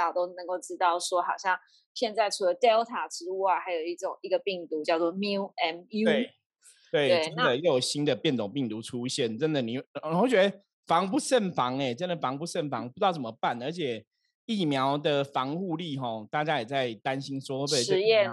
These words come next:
Speaker 1: 当中，
Speaker 2: 对，
Speaker 1: 因为其实像
Speaker 2: 防护力会不够。嗯，因为现在已经好像，
Speaker 1: 我
Speaker 2: 国际好像有要打到第四剂了，
Speaker 1: 第四，
Speaker 2: 有没有？
Speaker 1: 哦，真的哦。
Speaker 2: 第三剂打完，有些人在研究要不要打第四剂。其实我觉得真的很夸张，就是你好像只能一直防堵欸，这感觉好像不是一个解决问题最好的方法。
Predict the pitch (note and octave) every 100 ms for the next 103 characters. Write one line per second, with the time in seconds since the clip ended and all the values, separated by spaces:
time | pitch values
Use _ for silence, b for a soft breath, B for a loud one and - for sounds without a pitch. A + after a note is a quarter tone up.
0 | - F3 F3 F3 F3+ D#4 - - G#3 D3
1 | C4 C#4+ F#3+ B3 G#3 F#3+ D#3+ G#3+ C4 G#3+
2 | C#3 A#2 B2 E3+ F3+ A#3+ A3+ G#3 G3+ G#3
3 | E3 F#3 - _ _ _ E3 G3+ D4+ G#3+
4 | G#3 D3 C#3+ F#3 G#3 B2 E3 E3 G#3 D#3+
5 | - E3+ C3+ - C4 A2+ - - A2+ G#2+
6 | _ _ G3 - A#3+ B3+ G#3 - - -
7 | E3 C#3+ B2 B2+ C3 C3+ G3+ D#3+ E3+ D3
8 | C3+ D#3+ D#3 D#3+ C3+ G#2 D#3+ C#3 C3+ C#3
9 | A2 D#3+ F3 - A#2+ C3+ D#3 C3+ G#2+ -
10 | A#2 A2+ A#2 A#2 D3 D#3 C#3+ B2 - b
11 | b b b C3 E3+ D#3+ C3+ D#3+ C3+ A#2
12 | A#2+ C3+ B2+ - G2+ A#2+ B2+ A#2 G2 F#2
13 | D#3 D3 A2 A2+ G#2+ A2+ - C3 B2 G2
14 | G2+ G#2 B2 B2+ G#2 G2 C3 F#2+ F#2 G#2
15 | G#2+ A2+ E2 -